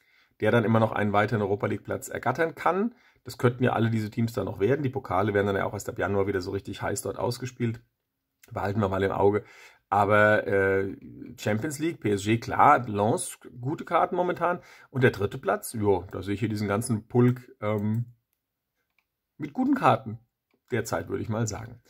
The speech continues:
Das ist also der Stand der Dinge vor Winterpause in den europäischen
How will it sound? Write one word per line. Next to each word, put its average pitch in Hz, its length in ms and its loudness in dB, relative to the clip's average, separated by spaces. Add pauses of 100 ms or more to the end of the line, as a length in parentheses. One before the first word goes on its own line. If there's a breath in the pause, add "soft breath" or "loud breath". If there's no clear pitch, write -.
(300 loud breath)
Das 190 180 6
ist 233 140 2
also 202 220 4
der 180 100 4
Stand 180 260 -2
der 165 100 2
Dinge 180 480 0
vor 147 420 0
Winterpause 196 800 0
in 165 220 0
den 160 300 0
europäischen 139 880 0